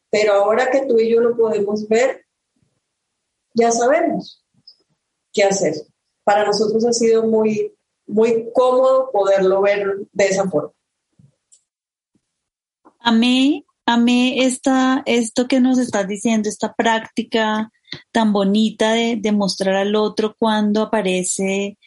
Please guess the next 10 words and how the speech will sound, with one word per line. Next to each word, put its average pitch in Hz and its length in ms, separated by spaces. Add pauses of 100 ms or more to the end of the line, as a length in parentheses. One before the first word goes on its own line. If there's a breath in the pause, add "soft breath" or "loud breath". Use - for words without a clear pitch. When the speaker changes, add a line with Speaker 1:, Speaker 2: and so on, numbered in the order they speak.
(460 soft breath)
Speaker 2:
nuestro, 175 1200 (680)
los, 214 420
la, 214 320
la, 208 180
los 202 300
temas 262 240
con 302 140
los 277 100
que 269 100
lidiamos 214 680